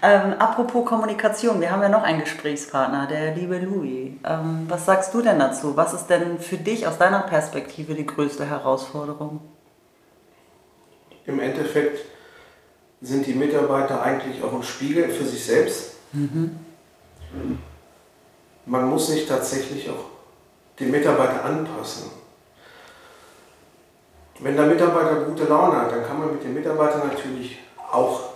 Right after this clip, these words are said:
Speaker 2: andere Ziele setzen, auch den Tag anders meistern, als wenn der Mitarbeiter, Mitarbeiter vielleicht nicht so gut gelaunt ist.
Speaker 1: Mhm.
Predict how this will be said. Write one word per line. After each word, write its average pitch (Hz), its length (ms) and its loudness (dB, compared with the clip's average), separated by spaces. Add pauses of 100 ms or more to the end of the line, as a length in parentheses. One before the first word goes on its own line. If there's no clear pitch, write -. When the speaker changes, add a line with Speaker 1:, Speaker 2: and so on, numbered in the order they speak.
(160)
Speaker 2:
andere 165 420 2
Ziele 170 400 -4 (520)
setzen, 151 320 0 (220)
auch - 240 -6
den 120 160 -6
Tag 143 340 -4
anders 151 380 0
meistern, 139 580 -2 (920)
als - 180 -6
wenn 135 80 4
der 131 100 2
Mitarbeiter, 123 540 0
Mitarbeiter 123 500 2
vielleicht - 360 -6
nicht 135 220 -2
so 107 100 -6
gut - 240 -6
gelaunt - 400 -6 (160)
ist. - 280 -16
Speaker 1:
Mhm. 147 380 0